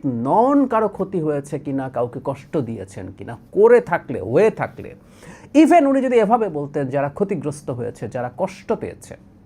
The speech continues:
তাদের কাছে ক্ষমা চাই," বা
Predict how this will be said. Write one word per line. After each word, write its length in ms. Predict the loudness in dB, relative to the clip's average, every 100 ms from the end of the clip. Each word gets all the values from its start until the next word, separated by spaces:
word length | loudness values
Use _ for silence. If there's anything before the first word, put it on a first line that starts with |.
| _ _ -20 -20 -20 -20 -20 -20 -8
তাদের 240 | -2 -2
কাছে 220 | -2 -6 -10
ক্ষমা 260 | -14 -16 -16
চাই," 140 | -20 -20 -20 -12
বা 380 | 2 4 4 2